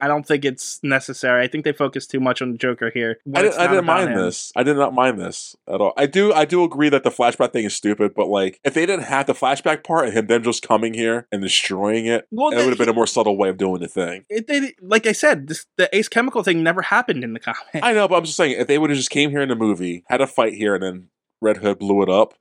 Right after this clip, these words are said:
Speaker 2: without any of the flashback and showing the Joker falling there, I think it would've been better.
Speaker 1: I mean, yeah, you could have done that, but then what was the point of going there? They could have just
Speaker 2: It could, it
Speaker 1: cut
Speaker 2: could, it could have been a nod to us, the true fans, the deep fans like you, who are like, "Oh, that's the place that the Joker was at,"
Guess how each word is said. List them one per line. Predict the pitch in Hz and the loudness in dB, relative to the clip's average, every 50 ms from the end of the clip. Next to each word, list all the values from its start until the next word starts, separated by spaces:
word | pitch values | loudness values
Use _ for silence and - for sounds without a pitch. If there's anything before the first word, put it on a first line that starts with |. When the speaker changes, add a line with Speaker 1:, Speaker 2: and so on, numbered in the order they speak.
| _ - - - | _ -20 -10 -6
Speaker 2:
without | - 113 - - - 123 123 - - | -4 -4 -4 -2 0 0 0 0 0
any | 120 123 127 135 | -2 0 2 2
of | 135 | 2
the | 127 123 | 2 0
flashback | - - - 120 107 110 - - - 110 104 104 101 | 0 0 0 2 2 2 0 -2 2 4 4 4 2
and | 107 92 - | 0 -6 -4
showing | - - 107 101 104 101 | 0 2 2 2 2 0
the | 95 | 0
Joker | 92 98 98 - 95 | 0 0 0 0 -2
falling | - 98 95 95 98 104 104 | 0 0 2 2 2 0 -2
there, | 104 101 101 104 101 _ _ - - - _ _ - | -2 0 -2 -2 -4 _ _ -20 -20 -20 _ _ -8
I | 95 | -6
think | 92 - 98 | -4 -2 0
it | 92 | 0
would've | 92 90 82 | 0 0 0
been | 85 82 | -2 -4
better. | 82 - - - - | -4 -6 -10 -8 -4
Speaker 1:
I | 427 | 0
mean, | 453 440 392 370 | 0 2 2 2
yeah, | 403 349 311 | 2 2 0
you | 247 202 | 0 -2
could | - 277 240 | -2 -2 -2
have | 226 180 | -2 0
done | 233 262 285 | 0 0 2
that, | 254 202 185 175 - | 2 2 0 0 -2
but | 208 196 - | -4 -2 0
then | 233 220 220 220 - _ _ | 0 0 0 -2 -6 _ _
what | - 151 156 160 180 208 214 233 | -12 -12 -6 -2 -2 -2 0 -2
was | 196 175 | -2 -4
the | 202 - | -4 -4
point | - 202 196 196 196 | -2 0 0 0 0
of | 160 156 143 | -2 -2 0
going | 202 214 262 226 160 131 120 110 | 0 0 2 0 -2 -2 -4 -6
there? | 80 - - - - _ _ _ _ - | -8 -10 -12 -14 -18 _ _ _ _ -2
They | 190 196 | -2 0
could | 190 - 196 | 0 0 -4
have | 190 170 | -2 0
just | - 208 - 170 | -2 0 2 0
Speaker 2:
It | 147 | 0
could, | - 202 196 | 0 0 -2
it | 196 - | 0 0
Speaker 1:
cut | 233 - - | -2 -2 0
Speaker 2:
could, | - 202 208 | 2 2 2
it | 190 170 | 2 2
could | - 196 185 | 2 0 0
have | 170 175 | 2 2
been | 160 | 2
a | 156 139 | 2 2
nod | 135 135 135 131 131 131 127 | 2 2 4 4 4 2 2
to | - - 120 117 | 2 2 0 2
us, | - 117 110 110 107 - - - _ - | 4 4 2 2 2 -2 -6 -8 _ -2
the | 107 104 | -2 -2
true | - - 190 208 | 0 0 2 2
fans, | 214 - - 117 101 95 92 90 - | 2 4 2 2 2 2 0 -2 -4
the | 101 | -2
deep | - 135 170 - - | 0 0 0 0 0
fans | 120 104 101 98 - | 0 0 0 0 0
like | - 90 - - | -2 -2 -2 0
you, | 147 147 131 117 | 2 2 4 4
who | 110 | 4
are | 110 101 | 4 4
like, | 95 104 - | 2 2 0
"Oh, | - 123 107 | 0 0 2
that's | 98 110 - | 2 0 -2
the | - - | -2 0
place | - 113 104 - | 0 0 0 0
that | 98 87 | -2 -6
the | - 92 | -6 -4
Joker | 87 104 131 127 - 95 | -2 -2 -2 0 -2 -4
was | 90 85 - | -4 -4 -4
at," | 95 90 87 85 - | -2 -2 -2 -4 -4